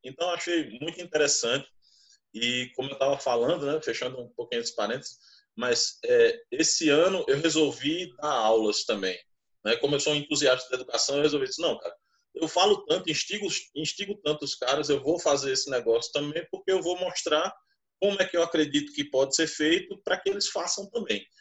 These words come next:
Então, se eu faço, eles também poderão fazer." E aí eu passei, eu, eu, eu peguei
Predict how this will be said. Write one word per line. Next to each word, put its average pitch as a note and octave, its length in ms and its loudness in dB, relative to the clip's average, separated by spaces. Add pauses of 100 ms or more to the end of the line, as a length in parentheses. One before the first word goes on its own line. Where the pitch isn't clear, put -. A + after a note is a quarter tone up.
(160)
Então, C#3 120 -4
se - 180 2
eu F#3+ 140 8
faço, D#3 420 2
eles F3+ 160 0
também E3+ 340 -2
poderão E3 300 -2
fazer." D#3+ 460 -6 (500)
E D3+ 120 6
aí E3+ 120 10
eu G3+ 160 4
passei, C#3+ 480 -2
eu, C#3+ 280 -2
eu, A#2+ 480 2
eu A2+ 680 0
peguei A#2 560 0